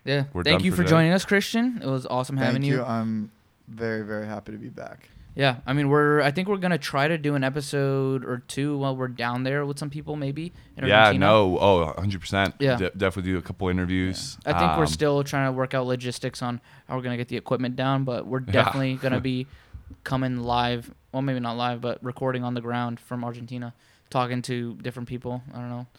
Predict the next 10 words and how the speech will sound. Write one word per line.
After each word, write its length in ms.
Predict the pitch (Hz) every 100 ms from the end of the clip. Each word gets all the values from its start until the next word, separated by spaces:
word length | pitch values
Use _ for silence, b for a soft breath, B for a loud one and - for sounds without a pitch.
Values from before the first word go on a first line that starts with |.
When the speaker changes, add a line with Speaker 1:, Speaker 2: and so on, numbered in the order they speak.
| b b b -
Speaker 1:
Victoria, 720 | 135 135 123 123 123 123 123 131
other 180 | 127
people 320 | 123 131 127 123
from 240 | 131 123
the 80 | 120
foundation, 720 | 127 120 123 - 127 123 123
maybe 180 | 123 123
people 180 | 127 127
from 220 | 123 127
around 320 | 120 123 120